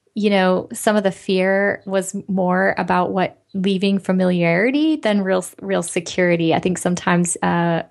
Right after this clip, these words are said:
we humans tend to confuse familiarity with security. So that's great that you kind of narrowed in on that. Another question we have for you, Angelo, is to explain to us what humans are not broken means. This is your website.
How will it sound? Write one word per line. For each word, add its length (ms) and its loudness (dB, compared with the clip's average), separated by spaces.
we 540 0
humans 760 0
tend 400 0
to 480 0
confuse 580 0
familiarity 800 2
with 160 0
security. 640 0
So 200 -2
that's 200 0
great 280 0
that 80 -4
you 100 -2
kind 200 -2
of 240 -2
narrowed 400 0
in 140 0
on 140 0
that. 340 -2
Another 220 2
question 380 -2
we 160 0
have 260 0
for 140 -6
you, 500 0
Angelo, 720 0
is 160 2
to 100 2
explain 640 2
to 140 0
us 460 2
what 420 -2
humans 540 0
are 200 0
not 340 0
broken 580 0
means. 520 0
This 200 -2
is 140 -4
your 160 2
website. 640 0